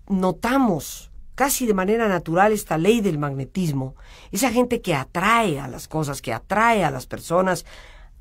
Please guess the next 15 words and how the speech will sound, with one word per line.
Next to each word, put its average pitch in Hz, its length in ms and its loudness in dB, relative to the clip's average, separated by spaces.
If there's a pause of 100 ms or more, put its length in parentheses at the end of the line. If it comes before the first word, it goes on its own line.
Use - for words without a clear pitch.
(180)
que 190 100 0
parece 226 360 0
que 180 100 -2
todo 285 340 4
se 240 140 0
le 175 80 0
facilita, 151 640 -2 (340)
son 320 340 0
personas 202 720 0
fundamentalmente 220 1040 0
entusiastas. - 1040 -2 (640)
Por 196 160 4
eso 233 260 4
yo 185 280 2
diría 202 460 2